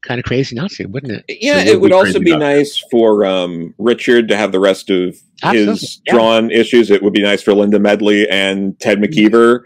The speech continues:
Speaker 3: Mm-hmm.
Speaker 1: Yeah.
Speaker 2: Um,
Speaker 3: McKeever, for
Speaker 2: y-,
Speaker 3: sure.
Speaker 2: you know, uh, uh, it would be, uh, it would be great for Ted. Uh, a lot of Ted's,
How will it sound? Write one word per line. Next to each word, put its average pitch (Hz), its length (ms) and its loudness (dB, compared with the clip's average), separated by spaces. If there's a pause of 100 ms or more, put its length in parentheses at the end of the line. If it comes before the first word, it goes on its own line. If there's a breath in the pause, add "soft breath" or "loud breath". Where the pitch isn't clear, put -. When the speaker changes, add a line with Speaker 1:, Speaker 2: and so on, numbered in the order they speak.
(140)
Speaker 3:
Mm-hmm. 90 140 -2
Speaker 1:
Yeah. 120 100 0 (140)
Speaker 2:
Um, 90 680 0
Speaker 3:
McKeever, 82 360 -8
for 80 80 -12
Speaker 2:
y-, 110 100 4
Speaker 3:
sure. 107 120 -2
Speaker 2:
you 113 80 2
know, 120 280 4
uh, 107 240 4
uh, 101 280 0 (260)
it 107 140 2
would 104 260 0
be, 95 420 0
uh, 110 60 2
it 110 140 -2
would 110 120 2
be 117 100 2
great 175 240 2
for 247 100 0
Ted. 98 380 -2
Uh, 101 420 2
a 107 60 2
lot 120 260 2
of 151 300 0
Ted's, 180 540 -4